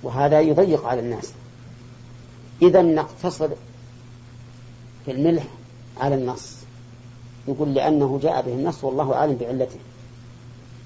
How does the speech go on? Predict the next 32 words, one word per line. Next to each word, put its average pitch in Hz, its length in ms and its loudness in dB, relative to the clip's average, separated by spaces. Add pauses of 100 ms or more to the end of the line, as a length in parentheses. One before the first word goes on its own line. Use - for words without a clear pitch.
(200)
الله 143 200 2
أعلم 135 200 -2
بعلته، 110 280 -8 (1080)
إذ 135 120 -2
يلزمنا 160 560 8
إن 147 60 2
عللناه 143 440 4
بأنه 135 300 2
يصلح 127 180 -4
به 123 120 -4
الطعام 160 400 0
أن 180 80 -2
نقول 156 260 -2
كل 208 180 2
ما 175 80 6
يصلح 143 180 -2
به 123 100 -2
الطعام 147 360 -2
ففيه، 143 340 -2 (1400)
ففيه 139 260 2
الربا. 117 220 -6 (880)
على 165 120 6
كل 175 180 4
حال 202 200 2
الربا 185 520 6 (840)
لعن 160 320 4
الرسول 156 300 0
صلى 139 120 -2
الله 123 100 -6
عليه 113 100 -10
وسلم 147 240 0
آكلة 180 460 6